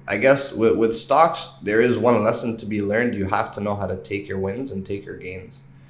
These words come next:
And that's, like, with investing in a lot of things.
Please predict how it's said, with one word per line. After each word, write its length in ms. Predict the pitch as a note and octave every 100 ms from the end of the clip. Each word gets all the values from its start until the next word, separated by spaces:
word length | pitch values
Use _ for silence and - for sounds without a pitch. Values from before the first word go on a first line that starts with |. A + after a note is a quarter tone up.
| - - - -
And 400 | F#2 F2+ F2+ -
that's, 260 | G#2 A2+ -
like, 180 | G2+ G2
with 140 | G2+
investing 480 | F#2+ F#2 G#2 - G2
in 80 | F2+
a 60 | F2
lot 200 | F#2+ F#2
of 120 | -
things. 380 | E2 D2 -